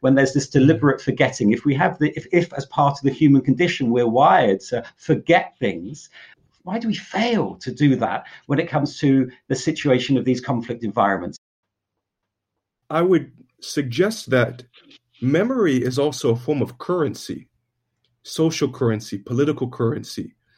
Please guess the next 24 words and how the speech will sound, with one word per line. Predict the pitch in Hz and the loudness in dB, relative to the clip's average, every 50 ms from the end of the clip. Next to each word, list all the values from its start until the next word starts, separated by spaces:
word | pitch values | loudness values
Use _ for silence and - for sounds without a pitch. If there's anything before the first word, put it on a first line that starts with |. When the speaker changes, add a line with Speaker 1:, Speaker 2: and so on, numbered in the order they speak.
| _ _ _ _ _ _ | _ _ _ _ _ _
Speaker 2:
And | 143 143 143 139 135 131 127 127 - | -2 0 0 2 2 0 -2 -2 -4
in | 143 135 131 | -2 -2 0
Nigeria, | 131 123 123 123 120 113 123 165 202 247 269 269 226 190 123 104 101 92 110 - _ _ _ _ _ _ _ _ _ | 2 2 2 0 0 -2 -2 -2 -2 -2 0 0 0 0 -2 -2 -4 -10 -16 -20 _ _ _ _ _ _ _ _ _
because | - 135 127 123 - 196 208 247 254 233 175 - - - - _ | -6 -4 -4 -4 -4 -2 0 2 0 0 -2 -6 -12 -18 -12 _
of | - 135 139 135 131 127 120 123 113 113 | -2 2 2 4 4 2 0 -2 -8 -6
the, | 117 135 131 127 127 123 120 117 113 113 _ _ _ _ _ _ _ _ _ _ - | -4 0 4 4 4 4 4 2 -2 -4 _ _ _ _ _ _ _ _ _ _ -16
uh, | 98 95 - - - _ _ _ _ _ _ _ _ _ _ | -14 -14 -14 -16 -18 _ _ _ _ _ _ _ _ _ _
nature | 120 127 151 170 190 190 - 170 151 | -4 -2 0 0 -2 -2 -2 -2 -2
of | - 139 127 117 | -2 -2 -2 -2
the | 123 113 | -2 -2
economy, | 107 - - - 151 160 170 170 143 120 113 | -2 -2 -6 -8 -6 -4 -2 -2 -2 0 -2
which | 117 117 - 110 | -2 -4 -4 -8
is | 101 - | -10 -10
so | - - - 156 151 170 180 185 196 202 196 196 - _ _ _ _ _ 117 117 | -12 -8 -4 -2 0 2 2 2 2 2 0 -4 -8 _ _ _ _ _ -12 -6
geared | 104 120 143 147 147 147 135 120 | -2 2 2 4 4 2 0 -4
towards | - - 135 123 117 120 120 - - | -4 0 0 2 2 0 -2 -4 -4
oil | 143 165 196 180 139 | -2 -2 0 -2 -2
dollars | - - - 104 92 - - - - - | -2 -4 -6 -6 -6 -8 -10 -12 -12 -14
and | 104 117 | -16 -8
petro, | - 156 143 - - 139 123 117 110 110 - _ _ _ _ _ _ | -8 -8 -8 -4 -4 -2 0 0 -2 -4 -6 _ _ _ _ _ _
petro, | - 143 139 135 - - 139 123 117 113 113 | -8 -8 -8 -6 -2 0 2 2 4 2 2
um, | 110 107 101 101 95 123 - _ _ | 0 -4 -6 -10 -14 -16 -20 _ _
petro | - 127 123 - - | -10 -8 -6 -6 -6
capital, | - - - 147 156 185 - 143 123 - 110 - - - | -8 -6 -8 -8 -8 -6 -6 -10 -8 -8 -10 -10 -10 -14